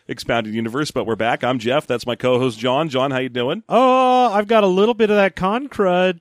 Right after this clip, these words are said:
Speaker 1: Yeah, me too. I think we have different con crud, so at least I didn't get it from you.
Speaker 2: Yeah.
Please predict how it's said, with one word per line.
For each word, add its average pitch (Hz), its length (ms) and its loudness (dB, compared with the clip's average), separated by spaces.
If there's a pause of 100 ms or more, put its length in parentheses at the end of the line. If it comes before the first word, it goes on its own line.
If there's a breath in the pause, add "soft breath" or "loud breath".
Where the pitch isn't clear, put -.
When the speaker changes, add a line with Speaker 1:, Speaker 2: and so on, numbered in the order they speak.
Speaker 1:
Yeah, 190 380 0
me 214 180 -4
too. 247 320 -2
I 226 60 2
think 220 180 -4
we 240 80 -2
have 185 200 0
different 185 340 -2
con 120 240 0
crud, 143 260 0
so 156 140 2
at 127 80 2
least 160 180 0
I 170 60 4
didn't 160 180 -2
get 151 140 -2
it 135 80 -6
from 120 140 -4
you. 117 300 -2 (160)
Speaker 2:
Yeah. 190 300 2